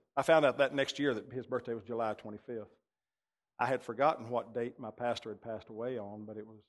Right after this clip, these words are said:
guess what? July twenty-fifth. More miraculous than you can imagine. But, and I've had several really miracle moments with this man. But I determined in my heart years ago that if I expected to have people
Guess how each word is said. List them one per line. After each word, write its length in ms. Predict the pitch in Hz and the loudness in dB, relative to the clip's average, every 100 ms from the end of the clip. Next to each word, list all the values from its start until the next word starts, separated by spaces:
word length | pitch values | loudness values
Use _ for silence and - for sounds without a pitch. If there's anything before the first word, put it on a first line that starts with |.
| _ | _
guess 100 | 110 - | -16 -14
what? 220 | 107 98 _ _ _ _ _ _ _ - | -16 -16 _ _ _ _ _ _ _ -12
July 200 | 98 98 - | -8 -8 -10
twenty-fifth. 440 | 95 - 107 92 _ _ _ _ _ _ _ _ _ _ _ _ _ - | -18 -16 -18 -18 _ _ _ _ _ _ _ _ _ _ _ _ _ -6
More 100 | 127 | -2
miraculous 520 | 120 120 123 120 110 | 0 2 2 0 -8
than 100 | 117 | -8
you 60 | 110 | -10
can 100 | 113 | -6
imagine. 380 | 113 120 104 101 _ _ _ _ _ _ | -2 -2 -2 -12 _ _ _ _ _ _
But, 340 | 139 - - - | 2 2 -4 -4
and 100 | 139 | 0
I've 80 | 135 | 4
had 140 | 151 | 4
several 280 | - 190 175 | 6 4 4
really 220 | 170 160 | 4 2
miracle 640 | 127 165 139 160 170 - | 0 -4 0 2 2 0
moments 420 | 143 156 180 131 - | 0 0 0 -2 -6
with 140 | 113 | -6
this 240 | 117 - | -6 -6
man. 300 | 120 113 101 95 _ _ _ _ _ - | -8 -8 -10 -14 _ _ _ _ _ -6
But 80 | |
I 60 | 120 | -4
determined 400 | 117 135 147 147 | -4 0 0 2
in 80 | 143 | 2
my 180 | 143 131 | 2 4
heart 240 | 143 139 | 4 4
years 260 | 135 135 131 | 2 -2 0
ago 340 | 131 131 101 | 0 0 0
that 120 | 117 | -4
if 120 | 117 | -2
I 180 | 127 135 | 4 6
expected 600 | 151 - - 175 - 104 - _ _ _ | 6 4 4 4 2 -8 -8 _ _ _
to 60 | 123 | 0
have 300 | 131 143 143 | 6 6 6
people 420 | 156 143 127 110 | 0 -2 -2 -6